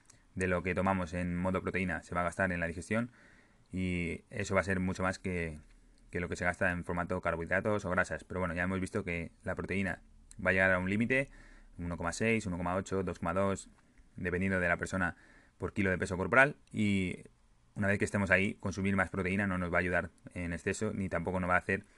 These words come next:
que aumente excesivamente el metabolismo basal. Sí que va a aumentar esa digestión, esas calorías que ingerimos, pero bueno, esto va a de-, depender también mucho de, del alimento que estemos consumiendo, porque si, por ejemplo, es una proteína que es en polvo y que está predigerida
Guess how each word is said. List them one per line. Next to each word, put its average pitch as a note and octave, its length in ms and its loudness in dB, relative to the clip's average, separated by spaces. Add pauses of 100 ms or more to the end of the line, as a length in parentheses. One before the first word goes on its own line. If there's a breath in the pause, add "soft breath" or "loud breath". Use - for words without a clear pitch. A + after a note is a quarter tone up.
(420 soft breath)
que E2+ 520 -4
aumente F2+ 540 0
excesivamente F#2 540 -2
el G2 60 0
metabolismo F2+ 420 -2
basal. E2+ 440 0
Sí - 160 -6
que F2+ 120 0
va F2 60 0
a F2+ 40 0
aumentar F2+ 280 2
esa F2+ 200 0
digestión, F2 440 -4 (500 loud breath)
esas F2+ 180 -6
calorías F#2 360 4
que F2 460 -4 (260)
ingerimos, G#2 400 0
pero F#2 160 0
bueno, E2+ 280 -2
esto F2+ 140 -4
va F#2 80 6
a - 20 -2
de-, F2 140 0
depender F#2+ 380 2
también F#2+ 280 0
mucho G2 260 0
de, F2 280 -2 (440 soft breath)
del F#2+ 120 4
alimento G#2 320 4
que G2+ 40 2
estemos G2+ 400 0 (580 soft breath)
consumiendo, G#2+ 460 2
porque F2+ 260 -2
si, - 100 -4
por F2+ 100 -4
ejemplo, F#2+ 300 0
es - 160 -4
una F#2 220 0
proteína F#2 380 0
que F2 100 -2
es F2 100 -4
en F2+ 120 -2
polvo F#2+ 280 2
y D#2+ 40 -8
que - 80 -8
está F#2 280 2
predigerida F#2+ 600 0